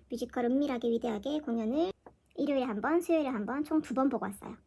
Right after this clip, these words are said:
시간이 지나서 제 기억이 다 날아가 버리기 전에 행복했던 순간들을 말로나마 남겨두고 싶네요. 첫 관람은 일요일 저녁 공연이었는데 태연은 이렇게. 아니, 커튼콜에서도 사진 한 장 못 찍는다고 해가지고 그게 너무 아쉬워서.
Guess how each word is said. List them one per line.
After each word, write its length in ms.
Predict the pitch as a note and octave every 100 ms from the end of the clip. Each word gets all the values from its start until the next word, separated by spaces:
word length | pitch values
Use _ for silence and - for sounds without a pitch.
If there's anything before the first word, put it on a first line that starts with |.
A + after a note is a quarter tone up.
| _ _ _ -
시간이 380 | - - D4+ A#3+
지나서 640 | A#3 A#3+ B3 A#3+ D4 A#3 G#3
제 140 | C4 C4
기억이 340 | D4 C#4 B3
다 400 | B3 A#3 A#3 A#3
날아가 340 | A#3 G#3 A#3+
버리기 240 | A#3+ A3+ G3+
전에 220 | A#3 A3
행복했던 440 | D4+ D#4 E4+ E4+
순간들을 460 | D4+ C#4+ C4 A#3 B3
말로나마 400 | G#3+ A3+ C4 A3
남겨두고 420 | G3+ G#3 B3+ B3
싶네요. 420 | A3+ C4+ B3 G#3+ - _ _ _ - _
첫 140 | G#4
관람은 640 | G4+ B3+ C4+ C4 D4+ E4 A#3
일요일 280 | C4+ F4 -
저녁 240 | A#3 C#4+
공연이었는데 880 | B3+ A#3+ A3+ A3+ A3 G#3+ C4+ E4+ F#4 - _ _ _ _ _ _ -
태연은 340 | - A#3 D4
이렇게. 440 | - - - B3 - _ - _ _ _ _ _ _ _ _ _ _ _
아니, 240 | B3+ C#4
커튼콜에서도 680 | C4+ F#4 A4+ A#4 E4 D#4 C4+
사진 220 | D#4 G4
한 60 | F4+
장 120 | D4+
못 120 | A3
찍는다고 500 | - E4 F4 C#4 G#3+ A#3+
해가지고 500 | A#3 A#3 - C#4+ C#4+
그게 120 | D#4
너무 180 | C4+ B3+
아쉬워서. 760 | A#3 D4+ B3 G#3+ A#3 A#3 G3